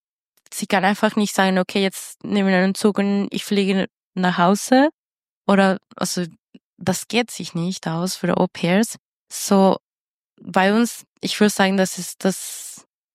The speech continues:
größte Problem von alle anderen <laughs> Problemen, die in Au-pair-Arbeit entstehen.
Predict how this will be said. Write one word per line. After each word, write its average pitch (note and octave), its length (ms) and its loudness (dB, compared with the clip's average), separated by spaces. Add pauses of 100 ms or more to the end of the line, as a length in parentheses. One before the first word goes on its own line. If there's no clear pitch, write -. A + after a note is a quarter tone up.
(160)
größte G3 560 0
Problem E3+ 800 -2 (200)
von - 320 -14
alle E3 480 -10
anderen F#3+ 400 0
<laughs> - 20 -6
Problemen, A#3+ 600 2
die A#3+ 200 -4
in A3+ 80 -6 (460)
Au-pair-Arbeit A3 1080 2
entstehen. G#3+ 760 0